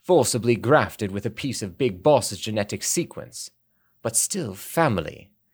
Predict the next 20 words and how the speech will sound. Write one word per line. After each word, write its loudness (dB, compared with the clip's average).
They 6
share 0
in -4
the -2
family 2
dysfunction 0
too. -2
Their 2
lives 2
also 0
cost 2
someone 0
dearly. 2
How -4
so? 2
Human 2
experiments! 2
Liquid -6
hissed -6
angrily. -6